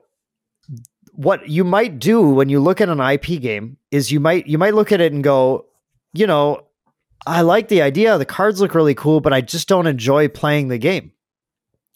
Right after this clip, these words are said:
It's not, it doesn't feel right to me, it's not fun for me." Um,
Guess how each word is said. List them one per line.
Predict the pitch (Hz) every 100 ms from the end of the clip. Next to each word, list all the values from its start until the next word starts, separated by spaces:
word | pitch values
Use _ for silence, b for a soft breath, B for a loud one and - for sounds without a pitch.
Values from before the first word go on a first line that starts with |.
| -
It's | 143 -
not, | 160 156 -
it | 131
doesn't | 170 151 117
feel | - 170 165
right | 156 160 156
to | 151
me, | 156
it's | 127 147
not | 139 117
fun | 147 147
for | 147 160
me." | 156 160 B B B B B -
Um, | 135 135 131